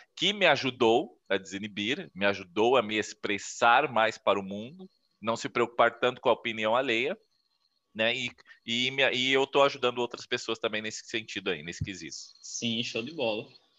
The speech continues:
Speaker 2: E aí você, no, no seu caso, né? Eu também ti-, tinha um pouco de vergonha. Na verdade, eu acho que hoje ainda é um treino diário, né?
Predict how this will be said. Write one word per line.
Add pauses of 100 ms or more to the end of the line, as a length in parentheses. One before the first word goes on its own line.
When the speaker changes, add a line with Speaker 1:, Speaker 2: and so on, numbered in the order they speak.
(240)
Speaker 2:
E
aí
você,
no, (140)
no
seu
caso,
né?
Eu
também
ti-,
tinha
um
pouco
de
vergonha.
Na
verdade,
eu
acho
que
hoje
ainda (260)
é
um
treino
diário,
né?